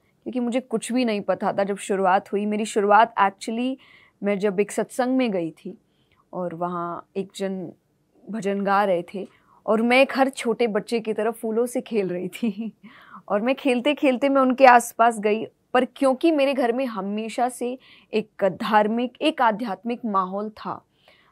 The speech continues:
हमें बचपन से गीता जी या श्रीमद् भागवत पढ़ाई जाती थी या छोटी-छोटी कहानियाँ बताई जाती थी। हम रोज़ हनुमान चालीसा करते थे, हफ्ते में एक दिन सत्संग होता था।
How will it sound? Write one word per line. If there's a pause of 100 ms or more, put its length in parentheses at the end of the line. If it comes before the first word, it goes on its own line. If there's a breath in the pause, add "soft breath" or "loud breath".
हमें
बचपन
से (240)
गीता
जी
या
श्रीमद्
भागवत
पढ़ाई
जाती
थी
या
छोटी-छोटी
कहानियाँ
बताई
जाती
थी। (440 soft breath)
हम
रोज़
हनुमान
चालीसा
करते (100)
थे,
हफ्ते
में
एक
दिन
सत्संग
होता
था।